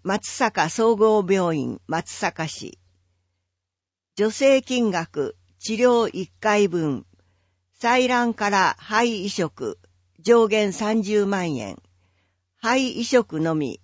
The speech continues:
上限十七万五千円以内。助成回数、一子あたり六回まで。着床前、肺染色体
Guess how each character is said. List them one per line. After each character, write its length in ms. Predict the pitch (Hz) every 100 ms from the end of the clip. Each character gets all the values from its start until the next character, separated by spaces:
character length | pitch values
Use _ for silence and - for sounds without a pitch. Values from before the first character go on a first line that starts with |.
| _ _
上 300 | - 233 233
限 440 | 202 214 190 135 110
十 280 | 202 254
七 280 | 240 240 233
万 280 | 214 196 147
五 160 | 151 185
千 340 | 233 214 202
円 300 | 190 180 165
以 80 | 165
内。 320 | 151 117 - _ _ _ _ _ _ _ _ _ _ _ _
助 140 | 208 214
成 300 | - 269 254
回 280 | 254 233
数、 440 | 208 - 151 110 - _ _ _ -
一 100 | 214
子 320 | - - 254
あ 80 | 247
た 180 | 208 185
り 200 | 147 135
六 200 | 196 -
回 280 | 262 220
ま 180 | 165 131
で。 200 | 135 117 - _ _ _ _ _ _ _ _ _
着 240 | 214 202
床 320 | - 254 269 254
前、 420 | 240 196 147 - _ _
肺 300 | - 247 247
染 260 | - 247 254
色 300 | 262 233 -
体 360 | 208 196 185